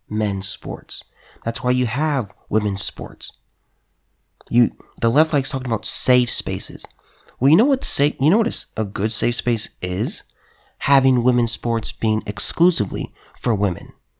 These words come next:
You're hurting these girls. Proponents of these bills argue that they are protecting women, Rapinoe continued. As a woman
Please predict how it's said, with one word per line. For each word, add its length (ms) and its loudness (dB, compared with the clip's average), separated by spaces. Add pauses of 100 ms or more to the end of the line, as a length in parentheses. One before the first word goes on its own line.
(4000)
You're 120 0
hurting 420 4
these 200 0
girls. 440 -12 (1080)
Proponents 420 2
of 120 0
these 160 0
bills 260 0
argue 260 0
that 160 -2
they 140 0
are 40 -2
protecting 480 -2
women, 220 0
Rapinoe 420 -8
continued. 460 -6 (920)
As 220 0
a 60 0
woman 420 2